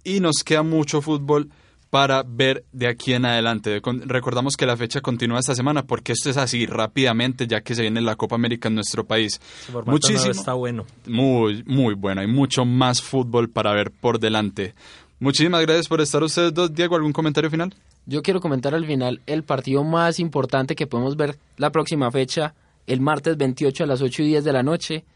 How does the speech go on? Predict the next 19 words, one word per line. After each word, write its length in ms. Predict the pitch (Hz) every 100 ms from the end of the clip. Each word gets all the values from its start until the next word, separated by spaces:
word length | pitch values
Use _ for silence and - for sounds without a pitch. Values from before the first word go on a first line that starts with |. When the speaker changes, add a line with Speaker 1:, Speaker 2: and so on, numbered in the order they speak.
| _ _
Speaker 3:
Se 80 | -
enfrentan 480 | 135 151 143 156 165
los 160 | 143 127
dos 320 | 143 151 - -
equipos 460 | - 165 - 156
que 80 | 143
también 280 | 127 131 135
se 120 | 156
ven 260 | 160 156 -
importantes 760 | 151 151 - 120 - 135 143 151
hacia, 360 | 131 127 120 - -
hacia, 300 | 120 127 117 -
hacia 280 | 120 117 110
caras 260 | 143 147
de 80 | 147
la 80 | 135
final 300 | 135 147 190 - _ _ _ _ -
y 280 | 131 127 -
el 280 | - 127 113